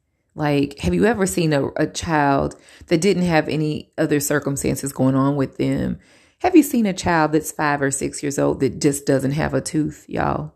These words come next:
Now, let's just be real. Have you ever seen a child five or six, seven years old and they still don't have any teeth in their mouth? Right? Have you ever seen a child that's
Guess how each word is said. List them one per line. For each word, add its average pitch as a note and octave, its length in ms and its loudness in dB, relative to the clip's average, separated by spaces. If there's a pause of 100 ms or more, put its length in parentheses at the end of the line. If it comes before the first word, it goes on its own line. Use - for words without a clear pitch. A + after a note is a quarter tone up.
(140)
Now, D#3 80 -6
let's D3+ 220 -2
just - 200 -8
be D3+ 100 2
real. C#3 480 -2 (200)
Have A#3 180 -2
you A3+ 140 4
ever D3+ 420 0 (380)
seen F#3+ 240 -2
a F3 80 -2
child C#3+ 560 0 (280)
five F3+ 280 0
or D#3+ 80 2
six, D#3+ 360 -2
seven D#3+ 300 2
years D3+ 180 2
old C#3+ 200 4
and D3+ 120 -2
they D3 120 0
still C#3+ 320 0
don't C#3 220 -2
have C#3+ 220 -6 (140)
any D3 240 -4
teeth D3 320 -10
in B2 100 -4
their A#2+ 140 -4
mouth? - 320 -10 (840)
Right? C#3 440 0 (400)
Have G3 120 0
you G3 200 2
ever G#3 280 4
seen F3+ 260 0
a D#3+ 80 0
child D3+ 400 0
that's - 300 -2